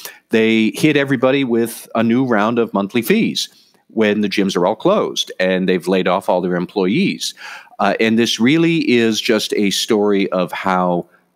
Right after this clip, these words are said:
not to handle your operational challenges during a time of trial that covid nineteen is.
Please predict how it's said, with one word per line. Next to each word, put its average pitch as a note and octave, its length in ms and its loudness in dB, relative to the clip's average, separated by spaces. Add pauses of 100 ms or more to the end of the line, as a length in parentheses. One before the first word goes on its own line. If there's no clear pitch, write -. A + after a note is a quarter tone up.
not F#2 380 0
to - 260 -4
handle F#2 680 0 (380)
your F2+ 580 0 (140)
operational G2 720 0
challenges F2 680 -2
during F2 380 0
a E2+ 200 -2
time F2 540 0
of D#2+ 300 -2
trial F#2 480 0
that E2+ 360 -2
covid E2+ 420 0
nineteen D#2+ 560 -2
is. G2+ 480 0